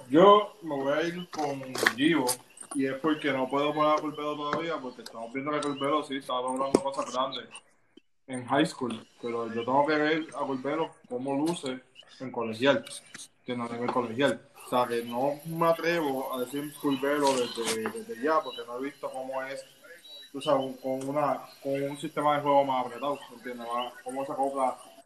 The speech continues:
a un sistema de, de juego y cómo juega contra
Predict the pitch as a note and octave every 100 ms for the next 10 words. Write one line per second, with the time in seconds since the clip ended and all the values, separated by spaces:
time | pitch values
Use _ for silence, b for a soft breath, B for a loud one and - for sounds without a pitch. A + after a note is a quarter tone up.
0 | - C3 C3 C3+ C3+ C3+ B2+ D3+ - C3
1 | B2 C#3+ E3 E3 D3+ C#3 C3 C3+ D3 C#3+
2 | C3+ A#2+ - - - - - - C#3 D#3
3 | D#3+ C#3 C#3 A#2+ C3 B2 A#2+